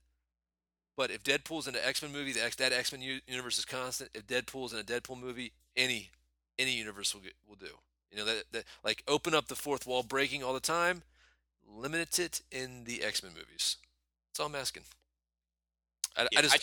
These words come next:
Speaker 2: just,
Speaker 1: I, I
Speaker 2: I
Speaker 1: don't
Speaker 2: think
Speaker 1: want
Speaker 2: that, like,
Speaker 1: Deadpool to pull a-,
Speaker 2: if they, if they
Speaker 1: other
Speaker 2: do a
Speaker 1: characters
Speaker 2: new,
Speaker 1: out.
Speaker 2: if, if we're starting a new generation of X-Men films,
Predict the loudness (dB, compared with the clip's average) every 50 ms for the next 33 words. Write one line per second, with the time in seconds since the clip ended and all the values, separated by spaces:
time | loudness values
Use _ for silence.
0 | 10 8 8 10 8 10 12 12 10 12 10 8 6 8 8 10 10 10 10 8
1 | 4 0 2 2 0 -2 -4 -6 -4 -4 -4 -4 -2 _ 2 2 4 6 8 10
2 | 10 10 8 4 -4 -2 2 4 6 6 6 6 6 4 4 6 4 4 4 2
3 | 2 2 2 2 2 -2 -4 -4 -2 -2 -2 -2 0 0 0 2 4 4 4 4
4 | 2 2 -2 -2 -4 -4 -4 -4 -4 -4 -4 -2 -2 -4 -6 -6 -10 -10 -8 -8
5 | -6 -4 -4 -2 -2 -2 -4 -6 -12 -16 -16 -14 -14 -16 -12 -8 -6 -6 -6